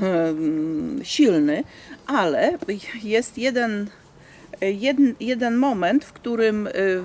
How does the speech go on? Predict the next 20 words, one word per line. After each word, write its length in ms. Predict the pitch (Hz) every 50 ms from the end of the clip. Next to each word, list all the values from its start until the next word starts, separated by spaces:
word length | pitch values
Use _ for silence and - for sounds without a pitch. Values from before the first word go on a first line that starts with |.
| 180 - - -
w, 320 | - 180 185 185 175 175 180 - - - - - - - - -
ojciec 440 | 233 233 247 - 262 233 - -
miał 200 | 233 214 214 214
wpływ 380 | 208 - - - 240 240 - -
na 240 | 220 208 202 190 185
wybór 440 | 185 220 240 202 208 214 202 196 -
przez 280 | - - 220 208 214
nią 180 | 220 214 202 202
zawodu, 540 | 208 214 208 202 240 240 202 165 165 175 - - - - - - - -
e, 120 | - 180
bo 260 | 170 165 190 214 -
ona 280 | - 247 254 254 240 226
nie 140 | 226 220 214
została 440 | 208 214 226 - - 330 320 285 -
artystką, 680 | - - - - - 180 170 - - - - 196 254 359 339 - - - - - - -
tylko, 300 | - 285 302 - - 254
jak 240 | 247 233 226 226 -
napisała, 600 | 226 214 220 - 220 - - 247 254 277 247 240
została 640 | - 220 208 - - 262 247 247 247 240 226 220
inżynierem, 920 | - - 240 226 220 208 220 220 208 220 240 247 240 240 240 233 240 240